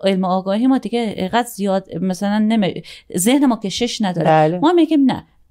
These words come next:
Speaker 1: علم آگاهی در هیچ زمانی متوقف نکن.
Speaker 2: مم.
Speaker 1: هر چی بیشتر یاد بگیری باعث می‌شه تفکر انتقادی شما بیشتر رشد
Speaker 2: بله.
Speaker 1: پیدا کنه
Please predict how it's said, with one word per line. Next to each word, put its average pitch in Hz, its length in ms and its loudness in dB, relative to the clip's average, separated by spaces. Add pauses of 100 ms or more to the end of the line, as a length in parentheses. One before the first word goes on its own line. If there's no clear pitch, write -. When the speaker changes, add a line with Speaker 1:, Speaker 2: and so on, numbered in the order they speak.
Speaker 1:
علم 233 240 2
آگاهی 233 500 0
در 247 120 0
هیچ 262 240 -4
زمانی 196 360 -4
متوقف 165 580 -6
نکن. 175 260 -6
Speaker 2:
مم. 160 260 -6
Speaker 1:
هر 302 160 2
چی 160 240 -8
بیشتر 185 380 -4 (120)
یاد 220 260 -4
بگیری 185 540 -4 (260)
باعث 190 280 0
می‌شه 226 180 -6
تفکر 185 500 -6
انتقادی 170 640 -2
شما 180 380 -2 (280)
بیشتر 220 440 0
رشد 165 240 -4
Speaker 2:
بله. 156 240 4
Speaker 1:
پیدا 160 280 2
کنه 147 140 -2